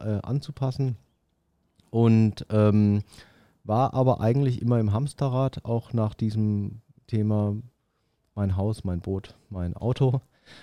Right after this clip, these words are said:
Äh, hab dann aber irgendwann gemerkt, dass es doch relativ langweilig ist und vor allem, dass das Glück eben woanders entsteht. Und dann habe ich angefangen,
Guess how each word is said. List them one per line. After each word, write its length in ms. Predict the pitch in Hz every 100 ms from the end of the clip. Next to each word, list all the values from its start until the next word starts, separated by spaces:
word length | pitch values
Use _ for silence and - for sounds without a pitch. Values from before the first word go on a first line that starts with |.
| - _
Äh, 60 | 117
hab 460 | 110 110 110 117
dann 180 | 117 110
aber 320 | 104 107 -
irgendwann 400 | 117 120 120 113
gemerkt, 380 | 110 107 110 -
dass 120 | 110
es 140 | 107 -
doch 160 | 110
relativ 380 | 110 110 110 107
langweilig 440 | 110 135 131 127 120
ist 140 | 123
und 120 | 123
vor 120 | 107
allem, 140 | 98 113
dass 160 | 110
das 140 | - -
Glück 340 | 123 131 -
eben 240 | 107 110 104
woanders 480 | - 104 104 -
entsteht. 480 | - 90 - 90 87
Und 140 | 90 95
dann 80 |
habe 100 | 101
ich 80 | 110
angefangen, 760 | 110 120 - 110 113 110 -